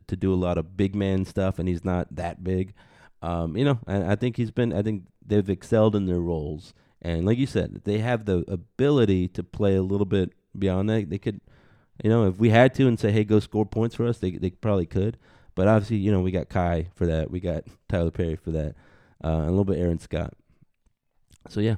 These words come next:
I think it's, uh, just, this is us praising the team all the time. Round of applause.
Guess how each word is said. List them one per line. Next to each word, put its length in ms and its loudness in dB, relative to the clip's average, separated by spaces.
I 40 -8
think 200 -2
it's, 80 -12
uh, 240 2
just, 180 -16
this 80 -18
is 60 -12
us 180 -8
praising 400 -2
the 80 -6
team 280 -10
all 140 -12
the 80 -12
time. 120 -12
Round 160 -8
of 140 -12
applause. 280 -18